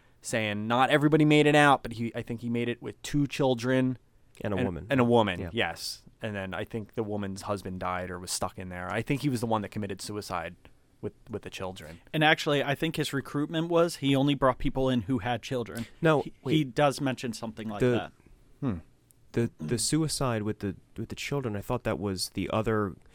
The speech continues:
Speaker 2: 'cause there were two guards or whatever, 'cause I remember seeing a poster, it was Ish and, and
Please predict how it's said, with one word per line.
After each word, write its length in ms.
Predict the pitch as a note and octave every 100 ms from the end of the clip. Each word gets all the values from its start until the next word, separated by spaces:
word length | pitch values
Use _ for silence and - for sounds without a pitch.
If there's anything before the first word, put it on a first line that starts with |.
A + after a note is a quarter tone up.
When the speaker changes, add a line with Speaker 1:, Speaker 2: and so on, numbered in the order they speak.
| -
Speaker 2:
'cause 120 | C#3
there 80 | B2+
were 80 | A#2+
two 240 | - D#3+
guards 580 | B2 A#2+ A#2 G2+ E2 -
or 80 | G2+
whatever, 320 | F#2 E2+ D#2+
'cause 120 | G#2+
I 20 | A#2
remember 160 | B2
seeing 200 | A#2+ C3
a 40 | A2
poster, 380 | A#2+ A2+ -
it 60 | G#2+
was 140 | G2+ -
Ish 220 | A#2+ -
and, 240 | A#2 F#2+ -
and 340 | - G2 F#2